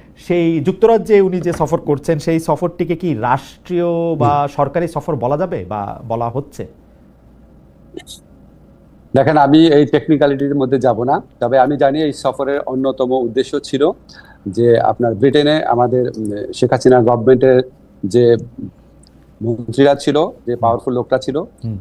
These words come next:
Speaker 2: এমনকি শেখ হাসিনার পরিবারের সদস্যরা,
Speaker 1: হুম হুম।
Speaker 2: তাদের যে প্রধানমন্ত্রী আছেন, ওনার সাথে দেখা হওয়ার একটা চিন্তাও ছিল আর কি।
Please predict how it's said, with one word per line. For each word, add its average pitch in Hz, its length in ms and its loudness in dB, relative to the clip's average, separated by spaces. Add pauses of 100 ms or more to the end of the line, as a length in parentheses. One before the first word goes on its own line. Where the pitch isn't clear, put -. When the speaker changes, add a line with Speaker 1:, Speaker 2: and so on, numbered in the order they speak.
(120)
Speaker 2:
এমনকি 107 240 -4
শেখ 123 180 -2
হাসিনার 123 260 2
পরিবারের 123 380 4
সদস্যরা, 127 600 0 (100)
Speaker 1:
হুম 120 100 -6
হুম। 120 160 -8 (100)
Speaker 2:
তাদের 120 240 0
যে 127 140 -2
প্রধানমন্ত্রী 127 460 4
আছেন, 262 240 2
ওনার 143 140 4
সাথে 131 260 -2
দেখা 120 240 2
হওয়ার 113 220 0
একটা 110 260 -4 (480)
চিন্তাও 101 340 -2
ছিল 98 240 -4
আর 87 60 -8 (120)
কি। - 100 -8